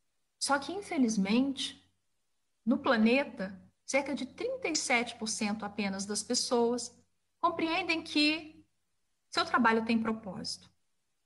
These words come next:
Não é que o trabalho não tenha, é que talvez elas não saibam exatamente o que é propósito. E a gente pode elucidar isso.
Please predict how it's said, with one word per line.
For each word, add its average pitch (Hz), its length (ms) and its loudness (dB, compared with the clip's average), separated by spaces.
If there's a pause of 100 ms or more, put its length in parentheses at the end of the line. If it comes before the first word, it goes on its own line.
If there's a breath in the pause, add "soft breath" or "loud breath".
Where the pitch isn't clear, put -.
(180 loud breath)
Não 381 160 2
é 403 80 8
que 403 100 2
o 403 60 2
trabalho 330 420 4
não 311 240 -2 (300)
tenha, 170 500 2 (920)
é 185 60 -8
que 185 100 -12
talvez 214 720 -2
elas 196 160 -8
não 202 220 -2
saibam 277 720 -2
exatamente 220 1000 -6 (260)
o 202 60 -20
que - 160 -8
é 185 60 -2
propósito. 175 720 -12 (1200)
E 196 60 -6
a 185 40 -4
gente 190 200 -2
pode 190 220 -2
elucidar 190 520 -6
isso. - 360 -14